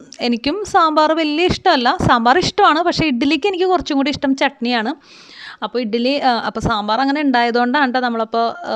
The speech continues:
ഉം, ഇങ്ങനെ ഉണ്ടാക്കുന്നത്. അല്ലെങ്കിൽ തേങ്ങ അരച്ച ചട്നിയാണ് ഉണ്ടാക്കാറ്.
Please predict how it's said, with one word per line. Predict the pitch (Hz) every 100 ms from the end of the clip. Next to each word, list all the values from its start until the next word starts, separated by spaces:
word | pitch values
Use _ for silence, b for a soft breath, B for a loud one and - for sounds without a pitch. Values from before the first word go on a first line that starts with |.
| 214
ഉം, | 208 202 196 -
ഇങ്ങനെ | - 226 220 220
ഉണ്ടാക്കുന്നത്. | 214 196 202 208
അല്ലെങ്കിൽ | 202 180 202 277 285
തേങ്ങ | 269 262 269
അരച്ച | 262 262
ചട്നിയാണ് | 269 269 254 262 233
ഉണ്ടാക്കാറ്. | 233 190 185 185 202